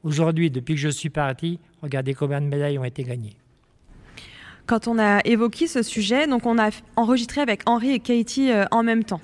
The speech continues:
Speaker 2: Donc c'était très
Speaker 1: Ouais,
Speaker 2: intéressant
Speaker 1: ouais.
Speaker 2: parce qu'évidemment, deux, deux, euh, points de vue qui se
Speaker 1: Ils sont
Speaker 2: confrontent.
Speaker 1: différents, bien sûr.
Speaker 2: Et donc Henri vantait évidemment les mérites de ce circuit,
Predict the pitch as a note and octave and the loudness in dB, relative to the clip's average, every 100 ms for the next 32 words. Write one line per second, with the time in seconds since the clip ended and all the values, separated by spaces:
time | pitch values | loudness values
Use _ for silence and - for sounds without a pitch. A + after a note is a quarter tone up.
0 | - F#3+ F#3+ G#3 G3+ A3+ G#3+ E3 A3 A3 | -4 -2 -2 -4 -2 2 2 2 2 2
1 | C4 A3 G#3+ G3+ G3 G3+ A3+ G#3 A3 G#3+ | 0 0 0 0 2 2 2 2 0 -2
2 | G3 A3 G#3+ F#3+ F3 F3 G3+ G3 A3+ - | -2 2 4 4 2 0 0 0 -2 -4
3 | G#3 A#2 - B2+ A#2 C4+ F#3 C3+ A2 A#2+ | -4 -4 -2 -2 0 0 0 -2 -6 -8
4 | - F#3 A2+ - - - - - - - | -8 -10 -10 -18 -20 -20 -20 -20 -20 -4
5 | - A#3+ A#3 G3+ B3+ A#3 B3+ B3+ A#3+ C#4+ | 0 2 2 2 0 0 0 0 4 4
6 | B3 A3+ A#3 C4+ C4+ A#3 G#3 A3 C4+ C4+ | 4 2 2 2 2 2 2 4 4 2
7 | G#3+ A3 C#4+ B3+ A3 G#3+ G3+ G3+ F4 | 2 2 2 2 2 2 0 2 2